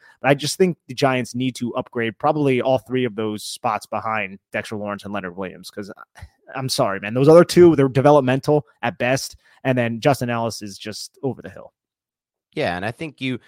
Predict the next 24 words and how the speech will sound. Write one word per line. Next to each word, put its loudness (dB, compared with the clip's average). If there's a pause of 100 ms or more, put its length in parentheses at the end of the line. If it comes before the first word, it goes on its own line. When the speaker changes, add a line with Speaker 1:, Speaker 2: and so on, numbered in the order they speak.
(160)
Speaker 2:
brought 2
up 2
some -10
names -6
that -6
intrigue -12
me. -14
I -12
mean, -14
Matt -6
Ioannidis -10
is -18
a -18
player -10
whose -10
game -12
I -10
really -10
appreciate, -14
but -8
I 0
also 0
think -8
ultimately -4